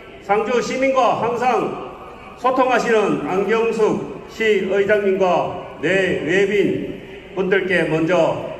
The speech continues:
감사의 인사 드립니다. 오늘은 뜻깊은 날입니다. 많은 상주 시민 여러분과 멀리서 본 행사를 축하해 주기 위해 함께 자리해 주신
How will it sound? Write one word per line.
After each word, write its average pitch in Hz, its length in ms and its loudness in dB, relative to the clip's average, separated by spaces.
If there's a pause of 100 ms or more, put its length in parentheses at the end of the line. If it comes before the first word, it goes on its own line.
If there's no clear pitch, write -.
감사의 190 500 2
인사 151 600 0
드립니다. 156 560 0 (960)
오늘은 240 880 0
뜻깊은 202 680 -2
날입니다. 170 580 2 (760)
많은 185 760 0 (300)
상주 220 340 2
시민 233 440 0
여러분과 214 760 2 (520)
멀리서 214 840 2 (160)
본 208 300 0
행사를 220 640 0
축하해 226 480 2
주기 220 260 -4
위해 220 680 0
함께 220 800 -2 (240)
자리해 220 400 2
주신 208 640 -2